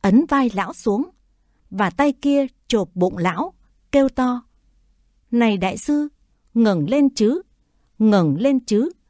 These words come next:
Ta trẻ hơn ngài nhiều, chỉ đáng cháu chắt ngài. Đừng cúi chào ta chứ." Ngài vừa nói vậy mãi, vừa chà mặt mũi lão xuống đất đến chảy máu,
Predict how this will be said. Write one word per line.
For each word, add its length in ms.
Ta 320
trẻ 200
hơn 340
ngài 200
nhiều, 380
chỉ 200
đáng 320
cháu 280
chắt 220
ngài. 360
Đừng 240
cúi 280
chào 220
ta 320
chứ." 260
Ngài 200
vừa 240
nói 240
vậy 180
mãi, 360
vừa 360
chà 200
mặt 280
mũi 200
lão 300
xuống 400
đất 160
đến 200
chảy 220
máu, 340